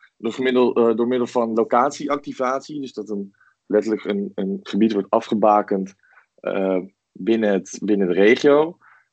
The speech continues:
Eh, wanneer het kind dan hier buiten toetreedt, dat de ouders dan een melding krijgen of een pop-up van, "Hey, eh,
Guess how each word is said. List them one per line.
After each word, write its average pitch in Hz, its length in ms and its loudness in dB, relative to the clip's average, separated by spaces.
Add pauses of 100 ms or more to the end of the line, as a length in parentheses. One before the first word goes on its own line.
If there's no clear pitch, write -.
(120)
Eh, 110 400 2
wanneer 120 200 -2
het 123 100 -4
kind 123 180 -4
dan 113 200 -2
hier 110 220 -2
buiten 110 360 2
toetreedt, 117 520 0
dat 113 100 -2
de - 80 -4
ouders 104 300 -2
dan 110 120 -4
een 107 100 -4
melding 107 380 2
krijgen 107 340 0
of 95 100 -10
een 95 160 -18
pop-up 107 420 0
van, 104 300 -4 (400)
"Hey, 110 540 4
eh, 110 340 0